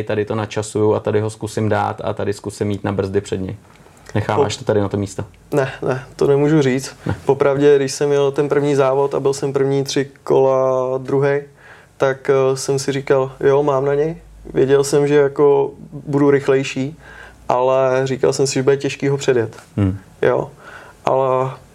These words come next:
Speaker 2: právě se mi to povedlo v tajtom místě, kde jsem viděl, že jde brzo na brzdy, takže jsem mu to hnedko tam pustil a vyšlo mi to. Ale není to o tom, že si to tam nechávám na tady to místo, to rozhodně ne.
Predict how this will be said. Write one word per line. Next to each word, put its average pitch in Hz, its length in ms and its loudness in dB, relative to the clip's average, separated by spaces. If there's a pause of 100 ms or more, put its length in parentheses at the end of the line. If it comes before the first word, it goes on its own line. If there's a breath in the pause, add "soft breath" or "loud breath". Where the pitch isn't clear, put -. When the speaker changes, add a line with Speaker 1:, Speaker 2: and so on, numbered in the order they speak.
(560)
Speaker 2:
právě 135 320 2
se 135 120 0
mi 139 100 4
to 139 100 2
povedlo 139 340 2
v 135 80 -6
tajtom 135 300 0
místě, 135 480 2
kde 135 140 0
jsem 135 160 0
viděl, 135 220 2
že 135 120 0
jde 135 80 6
brzo 135 340 2
na 131 120 2
brzdy, 131 280 2
takže 127 220 0
jsem 127 160 -2
mu 131 100 -2
to 135 180 2
hnedko 131 500 0
tam 135 160 0
pustil 131 500 -2 (760 loud breath)
a 123 400 0
vyšlo 131 300 2
mi 127 120 -2
to. 117 160 -4 (440 loud breath)
Ale 131 240 2
není 139 260 2
to 135 160 4
o 127 40 4
tom, 135 200 2
že 131 300 2
si 131 180 -4
to 135 100 0
tam 135 180 0
nechávám 127 520 -2
na 131 100 -2
tady 131 160 -2
to 131 120 -2
místo, 127 340 -4
to 131 140 0
rozhodně 123 420 0
ne. 113 140 -6